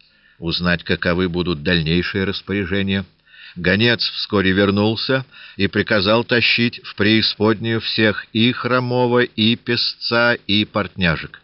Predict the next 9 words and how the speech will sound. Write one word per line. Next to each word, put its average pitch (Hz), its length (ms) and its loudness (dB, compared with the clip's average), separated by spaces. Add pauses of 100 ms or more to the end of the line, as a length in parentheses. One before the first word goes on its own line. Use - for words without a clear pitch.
(560)
Приказ 92 420 0
был 101 200 0
выполнен. 82 540 -2 (520)
Однако 87 440 -4
писец, - 640 0 (460)
после 90 320 -2
того, 95 300 2
как - 220 -8
его 90 380 0